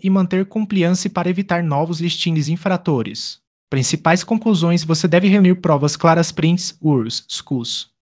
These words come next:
Envie uma notificação formal pedindo remoção e indicando a base legal. Cite as políticas do marketplace para fortalecer seu pedido. Registre prazos e mantenha toda a documentação organizada. Escale ao suporte ou a um advogado se a remoção não ocorrer.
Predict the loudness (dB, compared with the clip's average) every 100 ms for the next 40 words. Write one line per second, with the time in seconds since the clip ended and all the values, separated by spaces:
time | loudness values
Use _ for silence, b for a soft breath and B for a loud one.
0 | -4 2 4 6 6 4 0 0 2 2
1 | 2 2 4 4 2 2 4 6 6 4
2 | 4 2 0 2 4 4 2 4 4 4
3 | 4 2 0 2 2 0 -6 _ _ _
4 | 0 2 0 2 0 0 0 -2 2 2
5 | 2 0 -2 2 2 2 2 2 2 2
6 | 2 2 2 0 0 0 0 0 -2 -4
7 | -10 -16 _ _ _ 0 0 0 -4 2
8 | 4 4 2 2 2 4 4 2 0 0
9 | 0 0 0 0 2 2 2 2 0 0
10 | 0 2 2 0 -4 -12 _ _ _ -8
11 | -2 0 2 2 0 0 0 2 2 2
12 | 2 0 0 0 0 0 0 2 0 0
13 | 0 0 0 0 -2 -2 0 -2 -4